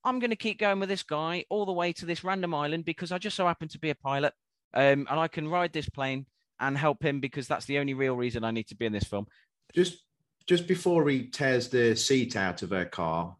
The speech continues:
Speaker 2: at the point of him kidnapping her, uh, she says to him, uh, "Listen, I've got a seven thirty advanced karate class.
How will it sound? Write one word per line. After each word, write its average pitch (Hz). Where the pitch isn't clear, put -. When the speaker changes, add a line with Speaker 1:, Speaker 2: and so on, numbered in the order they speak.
Speaker 2:
at 101
the -
point 110
of 101
him 104
kidnapping 87
her, 82
uh, 98
she -
says 123
to 123
him, 107
uh, 110
"Listen, 135
I've 170
got 208
a -
seven 185
thirty 170
advanced 156
karate 170
class. -